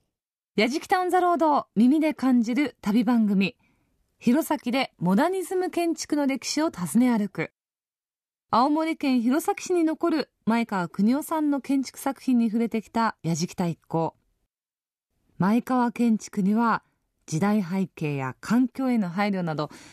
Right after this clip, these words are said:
目に見えないパワーがある。最後にはその偉大さに気がつかされました。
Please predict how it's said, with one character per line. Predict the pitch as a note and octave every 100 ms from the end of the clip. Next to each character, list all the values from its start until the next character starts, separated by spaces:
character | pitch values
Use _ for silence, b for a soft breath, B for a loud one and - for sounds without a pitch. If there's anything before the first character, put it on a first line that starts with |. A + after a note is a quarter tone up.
| B B
目 | G#3 F#4+
に | G4 C4+
見 | G#3+ C4+
え |
な | F4 D#4
い | A3 - _ -
パ | A#3
ワ | F4 E4 A3
ー | D3
が | C3 -
あ | C#3+
る。 | C#3+ - _ _ _ _ _ _ _
最 | - A3 A3+
後 | G3
に | G3+
は | A3+ A#3+ -
そ | -
の | E3 D3+ -
偉 | E3
大 | B3+ D4+ D#4
さ | -
に | C#4+ D4+ C#4 _
気 | -
が | F3+ F3
つ | -
か | E3
さ | -
れ | D#3+
ま | D3+ D#3+
し | -
た。 | D#3